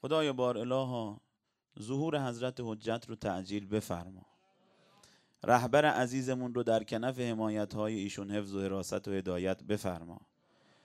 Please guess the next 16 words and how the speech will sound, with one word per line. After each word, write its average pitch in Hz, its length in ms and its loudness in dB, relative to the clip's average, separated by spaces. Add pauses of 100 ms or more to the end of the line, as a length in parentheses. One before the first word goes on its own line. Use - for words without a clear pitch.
(200)
رزمندگان 127 800 6
اسلام 131 540 2
رو 117 100 0
مشغول 117 500 0
دفاع 120 380 2
از 110 240 0
هر 120 400 6
مرزی 131 560 4
که 123 140 2
هستن 110 400 2
موفق 107 480 0
و 107 40 -6
مؤید 98 420 0
و 101 60 2
منصور 98 480 0
بگردان 98 560 2